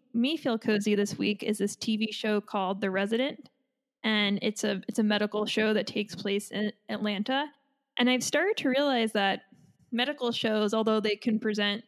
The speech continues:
some, you know, difficult topics, are cozy in the sense where they always take, um, place in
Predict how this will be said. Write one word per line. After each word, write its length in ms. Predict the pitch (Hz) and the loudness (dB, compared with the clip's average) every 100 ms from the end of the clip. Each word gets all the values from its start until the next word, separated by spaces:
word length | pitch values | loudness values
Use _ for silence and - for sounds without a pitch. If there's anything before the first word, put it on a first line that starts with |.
| _ - | _ -10
some, 600 | - 214 202 196 202 208 _ _ - | -2 0 2 0 0 -4 _ _ -4
you 120 | 330 | 0
know, 260 | 240 226 226 - - - - - - - _ | 2 2 -2 -10 -16 -14 -14 -16 -20 -20 _
difficult 460 | 240 240 247 226 - | -2 0 0 0 0
topics, 560 | 220 202 254 294 - - | 0 2 2 0 -2 -4
are 240 | - 247 247 | 2 2 2
cozy 640 | - 226 220 220 233 233 | 2 2 2 2 0 2
in 80 | 226 | 2
the 100 | 220 | 0
sense 340 | - 220 214 | 0 0 0
where 360 | - 214 208 220 _ _ - | 0 0 0 -4 _ _ 0
they 100 | 233 | 4
always 220 | 240 240 | 4 2
take, 440 | - 233 214 - _ _ _ _ _ - | 0 -2 -2 -12 _ _ _ _ _ -4
um, 320 | 208 202 202 | -2 0 -4
place 420 | - 226 220 - | -4 -2 -2 -4
in 280 | 214 208 208 | -4 -4 -6